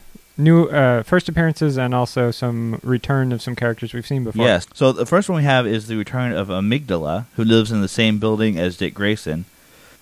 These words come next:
Speaker 2: We last saw him being used by the ventriloquist in Nightfall. So, you know, he's a kind of an oafish, violent, uh, character, but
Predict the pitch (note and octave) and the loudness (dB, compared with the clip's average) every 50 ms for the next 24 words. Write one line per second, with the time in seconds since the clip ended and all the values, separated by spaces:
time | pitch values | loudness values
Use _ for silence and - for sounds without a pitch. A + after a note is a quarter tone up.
0 | _ _ - B2 B2+ B2 B2 A#2+ A#2 - A#2+ A#2 A2+ A#2 A#2+ A2+ G#2+ G#2 G2+ G#2 | _ _ -6 -2 2 4 4 4 2 2 0 0 0 0 0 -2 -2 -2 0 0
1 | G#2+ G#2+ G#2+ - - F#2+ F2+ F2+ F2 F#2 F2+ - - - A2 A2 G#2+ - - F#2+ | 0 0 -2 0 0 0 0 0 -2 -6 -8 -8 -4 -2 -2 -2 -2 -2 -2 -4
2 | F2+ - - F2 E2+ F2 F#2+ G2 - - - - E2 D#2+ E2 E2 - - _ _ | -4 -4 -4 -6 -4 0 0 0 -2 -2 -4 -4 -2 -2 -2 -4 -8 -18 _ _
3 | _ _ _ _ _ _ _ - - A2 F#2+ F#2 F#2+ F2 - - - F#2+ E2 D#2+ | _ _ _ _ _ _ _ -8 -4 -2 0 0 0 -2 -4 -8 -10 -10 -8 -8
4 | F2+ G2 F#2+ - F#2+ F2 E2 D#2+ D#2 D#2 - _ _ _ _ _ _ _ - - | -8 -8 -6 -4 -4 -2 -2 -2 -4 -6 -10 _ _ _ _ _ _ _ -20 -20
5 | _ - - B2+ B2 A2+ A2 G#2 D2+ G#2 A2 G#2 - - A2 G#2 G2+ - - - | _ -6 -2 -2 0 0 -2 -2 -2 -2 -2 -2 0 0 0 0 0 -2 -8 -16
6 | _ _ - - _ _ _ _ _ _ _ _ _ _ _ _ _ - G2 G#2 | _ _ -20 -20 _ _ _ _ _ _ _ _ _ _ _ _ _ -14 -6 -2
7 | G2+ G#2 G#2+ G#2+ G#2 G#2+ - - _ _ _ _ _ _ _ _ _ _ _ _ | 0 0 0 0 -4 -6 -8 -12 _ _ _ _ _ _ _ _ _ _ _ _
8 | _ _ F2+ F#2+ F#2+ E2+ E2+ - - A#2 A2+ G#2+ G#2 - G#2 F#2+ F2 F2 F#2+ F#2 | _ _ -6 -4 -4 -4 -6 -4 -4 -2 -2 -2 -2 -6 -8 -10 -6 -6 -4 -6
9 | F2 - | -6 -6